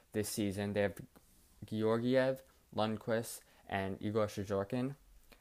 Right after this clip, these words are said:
Now, Shizhorkin is supposed to be better than Georgiev, and I guess they'll probably give up Lundqvist at the draft, or the expansion draft, and not protect him, because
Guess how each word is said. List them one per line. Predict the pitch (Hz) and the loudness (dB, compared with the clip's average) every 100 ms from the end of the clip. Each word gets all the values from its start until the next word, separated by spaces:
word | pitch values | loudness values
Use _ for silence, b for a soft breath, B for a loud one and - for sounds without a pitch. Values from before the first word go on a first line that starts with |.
| b - | b -2
Now, | 101 | 0
Shizhorkin | 101 - 101 113 120 131 123 - | 0 -4 0 0 2 -2 -2 -2
is | 113 104 | -2 -4
supposed | 101 - 113 - | -6 -4 -4 -4
to | 113 | -4
be | 101 | -2
better | 90 98 98 80 - b b b b b _ | 2 2 4 2 0 b b b b b _
than | 110 107 107 | -2 -2 0
Georgiev, | 110 117 117 120 120 123 120 - - | 2 4 4 4 4 4 4 -2 -10
and | - 104 104 104 101 - - _ _ _ | -2 0 2 0 -2 -6 -10 _ _ _
I | 107 | 2
guess | 104 104 104 - - b b b b b _ - | 4 4 2 -4 -14 b b b b b _ -14
they'll | - 110 | -2 -2
probably | - 120 113 113 | 0 2 4 4
give | 107 110 104 | 4 4 6
up | 107 107 | 4 4
Lundqvist | 107 104 107 - 120 113 - | 2 2 0 0 0 0 0
at | 104 | 0
the | 104 | 0
draft, | 95 101 104 113 - - - | 0 2 2 0 -6 -6 0
or | 104 95 | 2 2
the | 95 | -2
expansion | 95 - 110 110 120 | -4 -4 -2 -2 -2
draft, | 110 110 110 | 2 2 2
and | 104 | -2
not | 98 98 - | 0 0 -2
protect | - - 107 - | -10 -6 -6 -4
him, | 120 120 127 _ B B B B | -4 -4 -6 _ B B B B
because | 110 - 110 101 98 - | -6 -2 2 2 0 -4